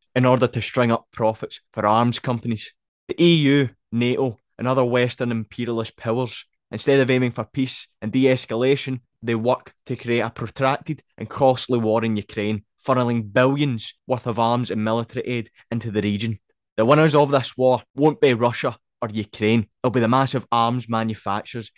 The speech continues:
and financial interests who control and dictate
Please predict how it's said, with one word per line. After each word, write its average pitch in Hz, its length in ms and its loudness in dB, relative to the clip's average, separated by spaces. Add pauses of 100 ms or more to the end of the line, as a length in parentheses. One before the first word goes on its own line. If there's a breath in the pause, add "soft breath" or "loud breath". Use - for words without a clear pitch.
and 107 120 -6
financial 113 600 2
interests 107 520 -2 (140)
who 110 80 -6
control 120 540 2 (120)
and 104 180 0
dictate - 560 0